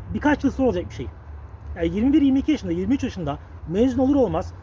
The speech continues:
zaten on altı yıl okumuşsunuz. Üzerine bir de bir yüksek lisans yapmak bence iktisatta buna şey derler.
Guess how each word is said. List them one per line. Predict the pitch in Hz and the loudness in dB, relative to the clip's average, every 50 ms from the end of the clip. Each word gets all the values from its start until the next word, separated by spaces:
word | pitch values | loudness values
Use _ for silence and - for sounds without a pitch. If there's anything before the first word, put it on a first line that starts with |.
| - - - | -16 -14 -14
zaten | - - 190 240 277 285 - 269 | -12 -2 0 0 0 2 0 -2
on | 226 233 233 262 254 | -2 0 2 2 2
altı | 240 - 254 | 2 2 0
yıl | 247 | 0
okumuşsunuz. | - - 233 247 - - 185 170 185 - - - - - - - - | 0 0 -2 -2 -2 -4 -6 -6 -6 -8 -10 -12 -14 -12 -10 -8 -8
Üzerine | 196 190 277 277 285 254 | 0 2 4 4 4 2
bir | 285 | 2
de | 294 285 226 | 2 2 2
bir | 277 262 | 2 2
yüksek | 233 226 - 277 233 | 0 -2 -4 -6 -6
lisans | - - 247 240 247 | -4 -4 -2 -2 -2
yapmak | 226 190 214 254 - - - - - - - | -2 -2 -4 -6 -6 -8 -16 -14 -10 -2 0
bence | 269 294 269 - 214 254 247 - - - - - - | 2 2 2 2 2 -2 -2 -4 -14 -16 -16 -12 -12
iktisatta | 226 - - 269 262 - 247 | -12 -4 0 0 0 2 2
buna | 269 269 | 0 2
şey | - - 254 | 2 2 0
derler. | 208 170 147 131 | 2 2 0 0